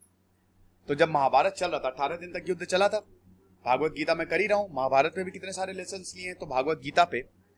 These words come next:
आज भी मैं नौवां अध्याय, अध्याय आज मैं कंप्लीट करूंगा। तो अर्जुन जो है,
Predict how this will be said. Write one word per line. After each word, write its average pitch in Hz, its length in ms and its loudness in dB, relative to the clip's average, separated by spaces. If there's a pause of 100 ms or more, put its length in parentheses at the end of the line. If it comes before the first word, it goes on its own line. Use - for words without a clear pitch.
(140)
आज 139 180 8
भी 170 140 -6
मैं 175 120 -2
नौवां 147 340 0
अध्याय, 135 280 2
अध्याय 131 360 4
आज 135 140 4
मैं 131 120 -8
कंप्लीट 135 300 -6
करूंगा। 117 260 -10 (640)
तो 185 60 4
अर्जुन 190 320 6
जो 233 120 4
है, 135 160 2